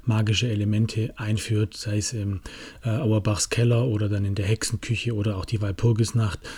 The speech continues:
Das zieht sich einfach durch und dann am Ende eben auch wieder die, ähm, Ebene des Himmels, die dann sagt, dass Gretchen gerettet ist. Nun den letzten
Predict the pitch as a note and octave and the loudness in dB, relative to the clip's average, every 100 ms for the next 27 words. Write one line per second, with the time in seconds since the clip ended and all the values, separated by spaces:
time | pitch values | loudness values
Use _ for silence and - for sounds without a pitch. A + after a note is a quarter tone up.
0 | - - A#2 - C3 - C3 A#2 A#2 G2+ | -16 -8 -4 4 4 4 -2 -2 -2 -6
1 | - C#3 C3+ C3+ - - - A2+ G#2+ A2 | 4 8 8 8 0 -18 -10 -2 0 2
2 | C#3 G#2+ G#2+ G#2+ G#2 G#2+ F#2 A2 G#2+ G#2+ | 2 2 2 2 0 -2 -4 -2 -2 -2
3 | G2+ G#2 - G#2+ G2 G2+ - A2 G#2+ G#2+ | -2 -2 -4 -4 -2 -2 -2 0 2 0
4 | G#2 - A2 A2+ A2 - G#2+ G#2 G#2 G2+ | -2 -2 2 4 2 0 -4 -2 0 0
5 | F#2 - - - - A2+ A2+ G#2 - - | -2 -10 -20 -20 -18 -2 -2 -2 -8 -6
6 | G#2+ - - G2+ - G#2 F#2 - G2+ G2 | -6 -6 -6 -4 -2 -2 -2 -6 -6 -4
7 | G#2+ C#3 - - - _ _ _ - C3+ | -4 -4 -6 -8 -14 _ _ _ 2 4
8 | D3+ A#2+ A2 G#2+ C#3+ - - D#3+ D#3 | 4 2 2 0 -2 -2 2 2 2